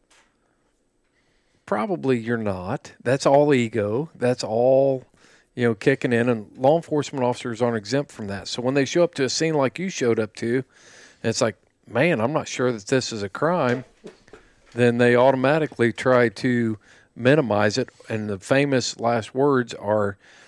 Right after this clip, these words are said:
"Looks like a civil case." You know, you'll have to take a civil case.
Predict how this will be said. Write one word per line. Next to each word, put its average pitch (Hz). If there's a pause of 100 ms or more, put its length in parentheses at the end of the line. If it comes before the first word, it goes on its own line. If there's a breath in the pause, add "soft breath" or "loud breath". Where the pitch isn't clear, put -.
(140 soft breath)
"Looks 120
like 113
a 95
civil 139
case." 107 (680)
You 113
know, 104
you'll 110
have 117
to -
take 107
a -
civil -
case. 98